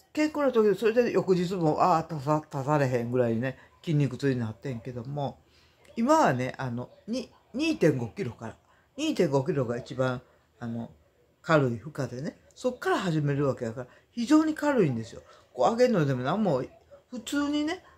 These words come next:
できるわけ。で、普通にこう、ふ-、腹筋のでもこう、サルースでも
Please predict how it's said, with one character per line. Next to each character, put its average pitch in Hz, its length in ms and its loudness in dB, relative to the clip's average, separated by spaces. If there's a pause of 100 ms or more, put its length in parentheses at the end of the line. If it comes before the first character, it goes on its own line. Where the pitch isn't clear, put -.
(220)
で 165 180 0
き 202 100 -2
る 165 80 2
わ 135 140 2
け。 - 120 -16 (420)
で、 208 100 -2
普 233 140 -2
通 262 220 -4
に 277 100 -2
こ 220 120 0
う、 190 40 -2
ふ-、 220 200 -8 (320)
腹 190 180 -14
筋 208 160 -4
の 165 160 2
で 135 60 0
も 131 80 -2
こ 151 360 0
う、 - 40 -18
サ 139 180 -2
ル 156 120 -2
ー 143 40 -4
ス 135 160 -6
で 131 60 0
も 120 80 -4